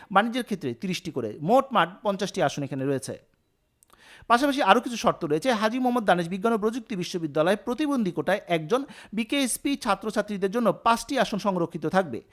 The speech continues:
কোটাযোগ্য ছাত্রছাত্রীদের পাওয়া না গেলে তা অবশ্যই মেধা তালিকা দিয়ে পূরণ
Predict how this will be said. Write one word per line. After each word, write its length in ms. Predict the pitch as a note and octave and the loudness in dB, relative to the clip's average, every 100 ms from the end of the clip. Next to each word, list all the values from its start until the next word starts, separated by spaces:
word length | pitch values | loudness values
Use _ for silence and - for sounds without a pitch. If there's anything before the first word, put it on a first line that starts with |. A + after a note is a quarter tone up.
| - - - | -20 -20 -4
কোটাযোগ্য 500 | B3+ C4 D4 C#4+ B3 | 2 4 4 4 0
ছাত্রছাত্রীদের 640 | - A3+ G#3+ G3+ G3+ G3 F#3+ | 0 -2 0 -2 -2 -4 4
পাওয়া 260 | F#3+ F#3+ | 8 8
না 160 | F#3+ A#3+ | 8 4
গেলে 180 | G#3 D3 | 4 2
তা 100 | E3+ | 2
অবশ্যই 440 | F3+ G#3 B3+ F3+ | 2 0 0 0
মেধা 220 | D#3 F#3+ | 0 0
তালিকা 320 | G#3 A#3 G#3+ | 0 -2 -2
দিয়ে 180 | E3+ G#3 | -2 -2
পূরণ 320 | A#3 G3 E3+ | -2 -2 -2